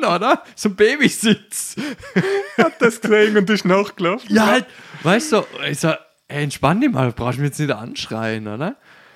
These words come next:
Speaker 1: Und dann, und dann sagt sie, „Ja, wie, wie viel kostet da?“, oder? Weil es mu-, wenn's mehr wie einen gewissen Betrag ist, muss es verzollen, oder?
Speaker 2: Mhm.
Speaker 1: Ich so,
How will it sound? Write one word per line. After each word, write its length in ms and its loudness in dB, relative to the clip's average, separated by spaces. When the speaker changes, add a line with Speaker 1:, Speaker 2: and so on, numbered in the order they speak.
Speaker 1:
Und 260 2
dann, 280 0
und 160 -4
dann 100 -2
sagt 220 -6
sie, 80 -2
„Ja, 260 0
wie, 200 -6
wie 120 0
viel 180 2
kostet 420 0
da?“, 320 4
oder? 200 -2
Weil 100 -2
es 120 -6
mu-, 120 -8
wenn's 360 -10
mehr 320 -2
wie 140 -4
einen 100 -6
gewissen 360 -10
Betrag 460 -6
ist, 200 -8
muss 180 -10
es 80 -14
verzollen, 600 -6
oder? 220 -12
Speaker 2:
Mhm. 140 -8
Speaker 1:
Ich 80 -8
so, 60 -10